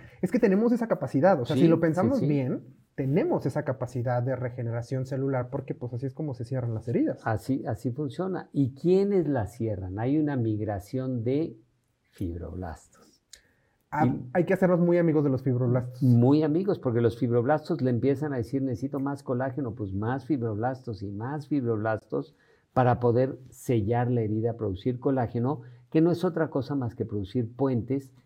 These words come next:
Speaker 2: entre un lado y el otro de la herida hasta que los logran juntar.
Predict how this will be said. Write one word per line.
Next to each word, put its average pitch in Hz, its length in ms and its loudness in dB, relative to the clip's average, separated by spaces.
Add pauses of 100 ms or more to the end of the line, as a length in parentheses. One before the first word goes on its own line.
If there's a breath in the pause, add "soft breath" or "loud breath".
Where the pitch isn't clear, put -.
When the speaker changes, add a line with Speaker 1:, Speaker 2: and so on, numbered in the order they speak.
(100 soft breath)
Speaker 2:
entre 131 320 0
un 135 120 2
lado 127 260 2
y 113 100 2
el 110 100 2
otro 113 240 0
de 117 140 4
la 123 80 0
herida 135 520 -2
hasta 107 380 -4
que - 80 -6
los 98 160 -4
logran 104 300 -4
juntar. 95 420 -12